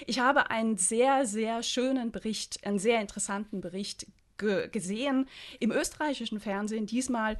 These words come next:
über diese Figur der sogenannten, oder lange Jahre hieß sie so, Venus von Willendorf. Und das hat mich darauf gebracht, vielleicht das Thema, ähm, noch mal hier reinzubringen,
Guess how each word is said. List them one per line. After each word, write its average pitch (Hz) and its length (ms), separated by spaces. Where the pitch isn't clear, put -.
über 294 320
diese 196 460
Figur 220 580
der 220 240
sogenannten, 214 840
oder 180 240
lange 175 240
Jahre 156 280
hieß 240 280
sie 240 140
so, 202 360
Venus 220 560
von 185 400
Willendorf. 247 680
Und 220 160
das 233 140
hat - 120
mich 226 200
darauf 254 380
gebracht, 220 560
vielleicht 247 340
das 240 300
Thema, 269 540
ähm, 240 260
noch 240 260
mal 233 140
hier 277 280
reinzubringen, 220 920